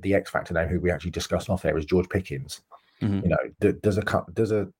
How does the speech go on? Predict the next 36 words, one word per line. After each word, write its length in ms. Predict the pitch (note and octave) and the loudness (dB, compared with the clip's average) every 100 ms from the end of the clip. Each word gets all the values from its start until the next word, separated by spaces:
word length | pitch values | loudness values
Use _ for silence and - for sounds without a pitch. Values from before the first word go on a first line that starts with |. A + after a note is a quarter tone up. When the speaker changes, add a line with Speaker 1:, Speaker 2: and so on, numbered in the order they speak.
| _ | _
Speaker 1:
does 160 | G2+ | 0
a 40 | G2 | 0
team 280 | - G2 F2+ | 0 0 0
that's 160 | F2 | -2
fairly 340 | - G2 F#2+ F#2+ | -4 0 0 0
comfortable 440 | G2 E2+ - F2 | -2 -4 -2 0
in 80 | E2+ | 0
its 120 | - | 0
own 160 | E2 E2 | 0 0
skin, 340 | - F2 E2 | 0 2 2
as 240 | D2+ E2 - | 0 -2 0
New 160 | F2+ | 2
Orleans 320 | F2 E2 E2+ E2+ | 2 0 -2 0
are 200 | D#2+ D2+ | 2 0
in 80 | |
terms 280 | D#2 E2+ D#2 | 0 0 0
of 160 | D2+ - | -2 -2
veteran 340 | F2+ - E2+ | -4 -2 -4
coaching 340 | D#2+ F2+ D#2 - | 2 2 2 -4
staff. 220 | E2+ D#2 | -2 0
I 60 | E2 | 2
know 100 | E2 | 2
that 120 | C#2+ | 0
Sean 180 | E2+ D#2+ | -2 2
Payton's 300 | F2 D2 D#2 | 2 2 -2
moved 200 | E2 E2 | -2 2
on, 160 | E2+ | 2
but 100 | D#2 | 2
obviously 200 | D#2 - | -2 -4
Dennis 300 | D#2 E2+ D#2+ | -2 -2 0
Allen's 240 | E2+ E2+ - | 0 0 0
been 120 | E2 | 0
in 120 | D#2+ | 0
the 40 | |
building 360 | D#2 F2 D#2+ D2+ | 0 0 0 -2
since, 280 | - - | 0 -2